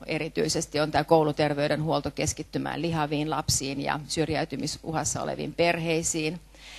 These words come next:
Äitiysneuvolassa on keskiössä raskausdiabeetikot, ja kaik-, hyvin tärkeää on siis äiteihin ja perheisiin vaikuttaminen. Ja, ja nuoret aikuiset on meidän toinen, toinen, tota,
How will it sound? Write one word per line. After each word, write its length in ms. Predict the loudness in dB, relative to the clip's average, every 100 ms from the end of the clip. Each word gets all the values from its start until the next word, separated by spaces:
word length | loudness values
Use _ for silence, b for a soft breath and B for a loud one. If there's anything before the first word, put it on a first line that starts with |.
| B
Äitiysneuvolassa 1120 | 2 4 4 2 2 0 2 2 2 2 2 -2 -6 -18 -20 -12 -8
on 160 | -6 -4
keskiössä 540 | -2 -2 -4 -6 0
raskausdiabeetikot, 1300 | 2 2 2 0 0 0 0 0 0 0 -2 -2 0 -2 B B 2
ja 100 | 4
kaik-, 420 | 4 2 0 -2
hyvin 220 | 0 4
tärkeää 500 | 6 6 2 0 2
on 120 | 2
siis 180 | 0 -2
äiteihin 720 | 0 0 0 -2 0 0 2
ja 100 | 2
perheisiin 800 | 2 0 0 -2 -2 -4 -4 -4 -2
vaikuttaminen. 920 | -2 -2 -10 -6 -6 -4 -4 -4 -4 -8 -18 B B B B B B 0
Ja, 320 | 4 4 2 -2
ja 100 | 0
nuoret 320 | 6 8 8
aikuiset 640 | 6 4 4 2 2 2 2
on 100 | 4
meidän 340 | 4 4 2 2
toinen, 400 | 4 4 2 -2 -6 2
toinen, 380 | 4 4 2
tota, 340 | 0 0 0